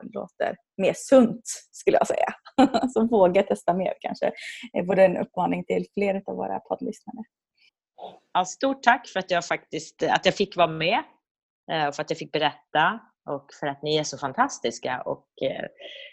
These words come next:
Speaker 2: lycka till, Sofia, med din mage. Jag ser fram emot detta också.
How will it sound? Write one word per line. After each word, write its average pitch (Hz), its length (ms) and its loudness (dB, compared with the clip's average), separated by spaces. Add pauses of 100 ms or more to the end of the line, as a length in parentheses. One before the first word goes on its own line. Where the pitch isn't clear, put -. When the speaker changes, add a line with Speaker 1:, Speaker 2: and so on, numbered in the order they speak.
Speaker 2:
lycka 202 260 4
till, 254 520 6
Sofia, 120 640 -4
med 120 160 -12
din 107 160 -8
mage. 131 540 4 (200)
Jag 151 160 -16
ser 147 200 -4 (180)
fram 156 160 4
emot 156 260 -4
detta 147 300 0
också. 170 340 -4